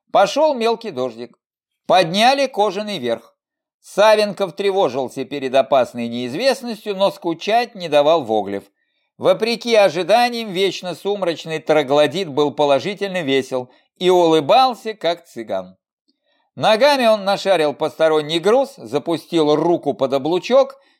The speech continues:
и расспрашивал Фина, не выражая ни капли изумления, на как бы для проформы.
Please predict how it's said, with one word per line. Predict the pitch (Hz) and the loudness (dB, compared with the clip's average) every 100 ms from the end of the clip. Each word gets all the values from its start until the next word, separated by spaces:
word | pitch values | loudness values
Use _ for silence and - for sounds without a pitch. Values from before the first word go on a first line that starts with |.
| _ - | _ -10
и | 285 | -4
расспрашивал | 262 247 - - 214 208 160 156 135 123 | 0 0 -2 -2 2 2 0 -4 -4 -6
Фина, | - 262 254 131 76 _ _ _ | -8 -6 -4 -6 -8 _ _ _
не | - 139 190 | -14 -6 -2
выражая | 180 165 160 131 185 175 151 | 2 4 4 2 0 0 -2
ни | 139 | -6
капли | - 170 208 185 170 147 | -2 0 0 -2 -4 -4
изумления, | 117 131 131 180 170 156 | -4 -4 -2 -2 -2 -8
на | 131 127 | -2 -2
как | - - 185 151 | -2 0 0 0
бы | 139 147 | -6 -8
для | 107 117 | -2 -2
проформы. | - 107 - 90 80 78 | 0 -6 -6 -12 -14 -16